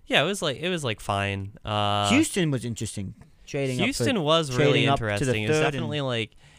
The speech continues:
Speaker 1: it, it honestly, like, it, it felt like that actually kinda, like, the shock of that went away with all the other trades in the first round, 'cause there were a lot of first round trades. Even in, like, the top ten,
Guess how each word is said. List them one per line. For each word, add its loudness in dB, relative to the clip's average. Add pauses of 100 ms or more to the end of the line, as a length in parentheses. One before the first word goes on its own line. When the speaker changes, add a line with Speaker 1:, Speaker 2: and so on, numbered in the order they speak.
Speaker 1:
it, 4 (160)
it 2
honestly, 0
like, 0
it, -2
it -2
felt 0
like 0
that 2
actually -2
kinda, 0
like, -2 (460)
the 2
shock 0
of -2
that 2
went 0
away 0
with -4
all -4
the 0
other -2
trades -6
in -6
the -4
first -4
round, -4 (240)
'cause -2
there 0
were 0
a 2
lot 2
of -8
first -8
round -6
trades. -6
Even -2
in, -6
like, -6
the -20
top -8
ten, -6